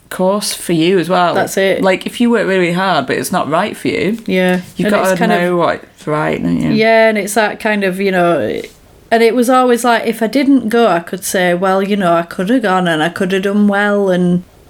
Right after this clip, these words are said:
Speaker 2: and it was that, you know, 'cause I didn't wanna kinda go and fail. Do you know what I
Speaker 1: Mm,
Speaker 2: mean? So
Speaker 1: yeah.
Speaker 2: it's kind of a, a, you know, he's got this wasted potential, basically.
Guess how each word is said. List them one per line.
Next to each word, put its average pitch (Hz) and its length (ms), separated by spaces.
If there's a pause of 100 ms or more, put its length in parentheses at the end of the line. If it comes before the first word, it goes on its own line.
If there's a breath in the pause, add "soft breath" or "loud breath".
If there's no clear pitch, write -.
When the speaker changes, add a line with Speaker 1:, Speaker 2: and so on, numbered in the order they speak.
(140)
Speaker 2:
and 208 140
it - 100
was 196 180
that, 196 300
you 127 180
know, 180 200
'cause - 180
I 196 60
didn't 190 160
wanna 180 160
kinda 180 220
go 175 160
and 170 120
fail. 165 460 (480 loud breath)
Do 262 200
you 302 100
know 294 100
what 254 80
I 196 80
Speaker 1:
Mm, - 20 (140)
Speaker 2:
mean? 214 60
So 247 200
Speaker 1:
yeah. 254 140
Speaker 2:
it's 220 80
kind 214 160
of 190 100
a, 185 520
a, 78 120
you 202 140
know, 185 140
he's 180 160
got - 160
this 185 180
wasted 180 540
potential, 180 560
basically. 165 720